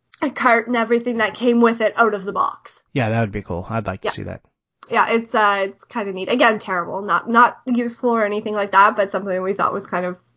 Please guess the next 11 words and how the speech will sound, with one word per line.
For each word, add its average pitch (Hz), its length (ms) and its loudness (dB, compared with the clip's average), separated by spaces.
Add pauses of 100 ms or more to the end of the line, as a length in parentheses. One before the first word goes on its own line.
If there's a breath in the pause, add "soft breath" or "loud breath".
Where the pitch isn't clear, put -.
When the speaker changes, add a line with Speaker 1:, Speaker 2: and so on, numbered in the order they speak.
(140)
Speaker 1:
cool. - 340 -2
So - 280 -2
it 175 100 2
was 196 220 -2
a, 233 220 4
a 233 40 6
neat 233 260 4
thing 180 180 -2
to 185 80 -12
have. - 240 -4 (440)
Speaker 2:
Yeah, 123 180 -4